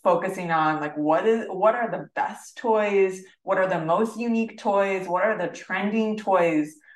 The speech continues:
on Amazon for you to consider, uh, during your entire holiday, uh,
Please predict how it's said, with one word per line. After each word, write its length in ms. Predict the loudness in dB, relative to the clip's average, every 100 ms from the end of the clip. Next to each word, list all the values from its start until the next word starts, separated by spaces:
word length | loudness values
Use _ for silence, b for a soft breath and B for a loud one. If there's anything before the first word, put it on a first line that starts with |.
| b
on 580 | 4 4 2 -4 -8 -14 _
Amazon 800 | 0 0 0 0 0 0 -2 -6 -10 _
for 220 | -4 -2
you 320 | -2 -6 -8
to 180 | -8 -10
consider, 880 | -6 -8 -4 -4 0 0 0 -4 B B _
uh, 240 | 0 0 -4 -10 -6
during 420 | -6 -4 -6 -6
your 500 | 0 2 2 -2 -6
entire 760 | -8 -8 4 4 6 2 -6 -6
holiday, 600 | 0 2 2 0 -6 -10 -2
uh, 300 | 0 0